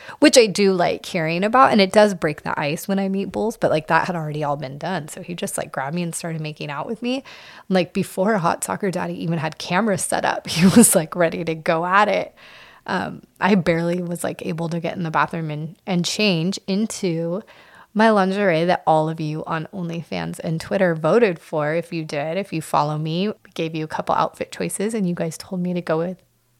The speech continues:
outfit B, which I did and he liked.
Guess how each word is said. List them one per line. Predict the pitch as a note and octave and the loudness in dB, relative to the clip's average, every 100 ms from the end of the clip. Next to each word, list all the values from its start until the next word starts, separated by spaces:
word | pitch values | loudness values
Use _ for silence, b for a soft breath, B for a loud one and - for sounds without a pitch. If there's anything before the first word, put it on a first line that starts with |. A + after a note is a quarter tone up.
| _ | _
outfit | E3+ E3+ - F#3 F3+ F#3 - _ _ _ _ _ | 0 0 -6 -6 -4 -6 -8 _ _ _ _ _
B, | - D3+ D#3+ E4 _ _ B B B B B _ | -8 -8 -8 -10 _ _ B B B B B _
which | F3 D#3+ | -4 -2
I | E3 D#3 | -2 -2
did | D3+ C#3 C3 C3+ E4+ | -4 -2 -2 -4 -4
and | E3 E3 | -4 -2
he | F3 D#3+ | -4 -4
liked. | D3 D3+ D3+ - _ - | -6 -6 -8 -10 _ -16